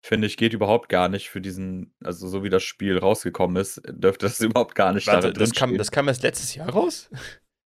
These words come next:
Speaker 1: Es kam im Winter zwanzig zwanzig raus, deswegen
Speaker 2: Ja,
Speaker 1: ist das
Speaker 2: gut.
Speaker 1: eigentlich auch komisch,
Speaker 2: Okay.
Speaker 1: warum das überhaupt nominiert war. New World auch für mich 'ne absolute Frechheit. Äh, Forza Horizon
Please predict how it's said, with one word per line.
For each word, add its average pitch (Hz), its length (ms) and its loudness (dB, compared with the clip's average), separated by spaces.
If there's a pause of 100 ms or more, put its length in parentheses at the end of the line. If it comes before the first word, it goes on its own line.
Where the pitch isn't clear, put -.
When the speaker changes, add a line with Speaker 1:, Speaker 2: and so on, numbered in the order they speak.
(240)
Speaker 1:
Es - 160 -4
kam 123 360 4
im 110 180 2
Winter 120 320 4
zwanzig 113 500 -2
zwanzig 101 460 -4
raus, 80 200 -4
deswegen 90 520 -4
Speaker 2:
Ja, 98 340 -2
Speaker 1:
ist 95 120 -2
das 92 80 -6
Speaker 2:
gut. - 80 -6
Speaker 1:
eigentlich - 240 -10
auch 90 180 -2
komisch, 87 480 -10 (120)
Speaker 2:
Okay. 87 260 -12
Speaker 1:
warum 87 160 -4
das 90 120 -8
überhaupt 90 240 -2
nominiert 87 380 -6
war. 87 180 -4 (260)
New 117 360 4
World 120 340 8
auch 123 200 4
für 127 100 -4
mich 120 200 -2
'ne 113 80 -2
absolute 110 440 -4
Frechheit. 131 560 -2 (920)
Äh, 101 140 -2
Forza 117 460 4
Horizon 117 840 2